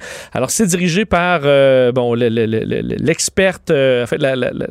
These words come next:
présidée par Caroline Quach, qui recommande donc, de un, la vaccination dans les établissements de soins de longue durée,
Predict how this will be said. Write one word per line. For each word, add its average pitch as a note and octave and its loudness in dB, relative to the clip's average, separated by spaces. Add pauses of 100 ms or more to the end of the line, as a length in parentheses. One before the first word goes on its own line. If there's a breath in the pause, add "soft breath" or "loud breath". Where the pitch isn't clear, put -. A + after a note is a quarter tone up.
présidée F#3 0
par F3+ 0
Caroline F3 -2
Quach, E3 -2 (320 loud breath)
qui B3+ 0
recommande F#3+ 0
donc, D3+ -2
de D#3+ 2
un, F3 0
la D#3 2
vaccination F#3 -2
dans D#3 0
les C#3 0
établissements C#3+ -2
de D#3 -10
soins D#3 -2
de D3 -2
longue D3 -2
durée, C#3+ 0